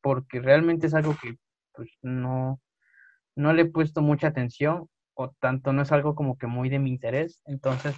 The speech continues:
pues, la verdad, no, no. Lo único que lo que sí a veces me burlo, no sé si íbamos a hablar también de eso, era del, como estabas ahorita diciendo, de que una persona puede decir, este, "Ah, es que depende, no sé,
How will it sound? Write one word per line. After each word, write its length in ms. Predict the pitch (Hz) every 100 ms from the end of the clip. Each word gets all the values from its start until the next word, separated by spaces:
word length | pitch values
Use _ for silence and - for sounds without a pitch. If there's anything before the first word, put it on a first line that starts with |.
| -
pues, 100 | 117
la 100 | 107
verdad, 260 | 104 113
no, 500 | 113 113 117 123 117 - _ _ _ _ _ _ _ _ _ _
no. 100 | 147 156 208 160
Lo 100 | 214
único 220 | 285 285
que 60 | 202
lo 100 | 170
que 120 | 156
sí 120 | 185
a 60 | 180
veces 180 | 170
me 120 | 175 143
burlo, 340 | 143 165 - -
no 180 | 127 123
sé 100 | 131
si 120 | 131 127
íbamos 320 | 131 135 131
a 40 |
hablar 180 | 120 123
también 260 | 123 120 117
de 80 |
eso, 180 | 120 160 -
era 200 | 127 139
del, 200 | 123 107 98 - _ _ _
como 120 | - 123
estabas 280 | 139 135
ahorita 240 | 131 123 131
diciendo, 280 | 120 123 135
de 120 | 120
que 100 | 120
una 180 | 131 143
persona 380 | 123 117 135 131
puede 200 | 139 135
decir, 300 | 113 - 135 - - - _ _ _ -
este, 600 | 107 - - 202 - -
"Ah, 300 | 139 147 165
es 180 | 165 156
que 160 | - 170
depende, 600 | 143 131 165 139 147 131
no 140 | 123
sé, 480 | 120 127 127 117 110